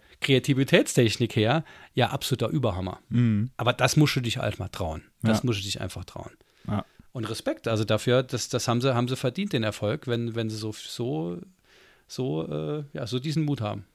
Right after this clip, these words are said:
Speaker 2: Ja, vor allem das auch durchzuziehen, das ist, haben sie, machen sie ja nicht seit dieser Platte. Das machen sie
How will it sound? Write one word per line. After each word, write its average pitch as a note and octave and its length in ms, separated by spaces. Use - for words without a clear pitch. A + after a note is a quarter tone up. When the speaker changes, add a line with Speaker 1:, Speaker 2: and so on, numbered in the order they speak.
Speaker 2:
Ja, A#2+ 140
vor B2 160
allem B2 140
das B2 200
auch A2+ 120
durchzuziehen, D3+ 640
das A#2+ 180
ist, - 160
haben B2 260
sie, B2 160
machen B2 220
sie A#2 80
ja B2 80
nicht B2 180
seit A#2+ 220
dieser A#2+ 180
Platte. G2+ 480
Das A2+ 140
machen A#2+ 220
sie A#2+ 300